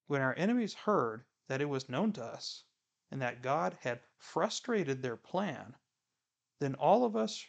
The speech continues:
returned to the wall, each one to his work. From that day on, half of my servants carried on the work, while half of them held the spears, the shields, the bows, and the breastplates.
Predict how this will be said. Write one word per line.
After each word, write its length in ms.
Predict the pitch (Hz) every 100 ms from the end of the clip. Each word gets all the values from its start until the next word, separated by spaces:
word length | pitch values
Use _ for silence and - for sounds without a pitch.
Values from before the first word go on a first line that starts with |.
| _
returned 540 | 131 131 170 170 170
to 100 | -
the 120 | 175
wall, 520 | 156 120 113 107 127 _ _ _ -
each 280 | 143 135
one 240 | - 117 120
to 120 | -
his 140 | 127 127
work. 400 | 123 110 - - _ _ _ _ _ _ _ _ _ _
From 220 | _ 123 127
that 220 | 143 165
day 160 | 180 156
on, 340 | 131 131 151 - _ _ _
half 280 | - 147 156
of 100 | 180
my 180 | 175 165
servants 600 | - 143 127 123 127 -
carried 440 | - 139 139 160
on 320 | 131 123 123
the 100 | 131
work, 400 | 135 117 113 - _ _ _
while 220 | - 120
half 300 | 113 - 156
of 120 | 165 139
them 180 | 127
held 260 | 127 127 123
the 80 | 120
spears, 640 | - - 151 160 165 165 - _ _
the 60 | -
shields, 640 | - 143 147 147 147 - - _ -
the 80 |
bows, 600 | 117 127 131 131 131 131 - _ _
and 140 | 131 127
the 60 |
breastplates. 800 | 117 123 117 - 117 107 - -